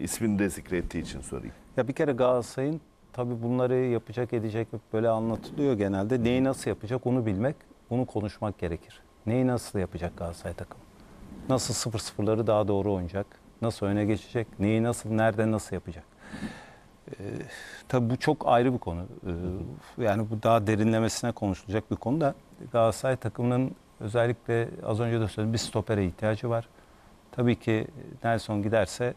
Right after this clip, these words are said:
Speaker 2: hepimizin bildiği gibi zaten, e, ikinci bir stoper de alması gerekir. Oradaki çeşitliliğini ve rekabetini arttırması gerekir. Az önce de söyledim bir on numara profiline de ihtiyacı var. Emre Akbaba ile gitmeyeceği belli. Ee,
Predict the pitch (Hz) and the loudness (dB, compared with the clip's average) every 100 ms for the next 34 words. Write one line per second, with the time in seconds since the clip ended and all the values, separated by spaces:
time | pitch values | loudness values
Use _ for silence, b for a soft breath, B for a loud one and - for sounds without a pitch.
0 | - 123 107 104 110 104 98 107 95 80 | -4 -2 0 2 2 2 4 2 0 0
1 | 85 85 104 131 - - - - - - | 0 0 -4 -10 -16 -18 -16 -16 -14 -8
2 | - - 117 107 92 - 95 98 92 90 | -4 2 2 2 0 0 2 2 4 2
3 | 90 90 - 90 90 - 143 - - 120 | 2 0 0 2 2 0 -2 -4 -4 0
4 | 113 107 - - 113 - - 104 104 127 | 2 2 2 0 0 -2 -2 2 4 4
5 | 127 113 - 110 110 101 127 131 - 107 | 4 4 4 2 4 0 -2 -2 0 0
6 | - 104 101 120 92 85 139 B B B | 0 0 2 2 2 2 0 B B B
7 | B - 123 131 127 131 117 107 123 135 | B 2 4 4 4 2 0 0 2 4
8 | 120 123 135 113 110 107 - 107 117 113 | 4 4 4 4 4 2 2 0 0 2
9 | 120 123 - 107 107 110 101 110 120 120 | 4 2 2 2 2 2 4 4 4 4
10 | - 107 104 95 113 - 107 123 120 120 | 4 2 4 2 0 -2 0 4 4 4
11 | 120 127 - - B B B B B B | 4 0 -4 -18 B B B B B B
12 | - 110 110 104 101 101 | -2 2 4 4 4 2